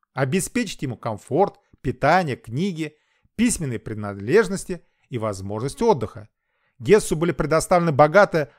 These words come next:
обставленные две комнаты с ванной и собственный сад. На ежедневные прогулки увозили на автомашине, а комендант играл ему Моцарта и Генделя. Его отлично кормили бараниной и пудингами,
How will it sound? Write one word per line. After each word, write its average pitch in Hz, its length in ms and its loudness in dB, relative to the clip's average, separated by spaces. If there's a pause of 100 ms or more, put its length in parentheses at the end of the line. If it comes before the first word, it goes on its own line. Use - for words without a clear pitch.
обставленные 180 600 2
две 117 160 0
комнаты 165 400 -2
с - 120 -6
ванной 175 440 0
и 143 40 -4
собственный 156 500 -4
сад. 127 400 -2 (540)
На 127 120 -4
ежедневные 208 580 2
прогулки 214 560 2
увозили 139 520 2
на 123 180 0
автомашине, 151 720 -6 (400)
а 107 100 -6
комендант 156 680 0 (160)
играл 165 440 2
ему 160 220 -2
Моцарта 151 640 -2 (720)
и 165 80 -2
Генделя. 135 600 -2 (800)
Его 175 220 4
отлично 214 420 0
кормили 160 380 2
бараниной 196 580 4
и 156 160 -10
пудингами, 160 680 -4